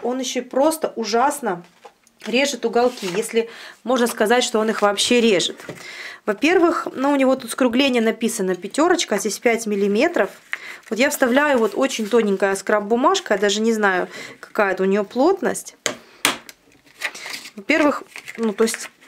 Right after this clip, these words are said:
я, я даже, я не знаю, как им пользоваться. Он вообще ничего не скругляет.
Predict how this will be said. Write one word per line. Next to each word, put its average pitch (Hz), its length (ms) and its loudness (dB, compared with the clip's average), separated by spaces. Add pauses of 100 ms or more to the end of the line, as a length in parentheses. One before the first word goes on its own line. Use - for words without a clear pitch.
(140)
я, 226 300 0
я 240 120 4
даже, 262 200 2
я 233 120 4
не 233 100 2
знаю, 320 220 2
как 277 180 -2
им 262 80 0
пользоваться. 196 580 2
Он 233 120 2
вообще 277 320 4
ничего 233 360 2
не 269 100 2
скругляет. 208 640 0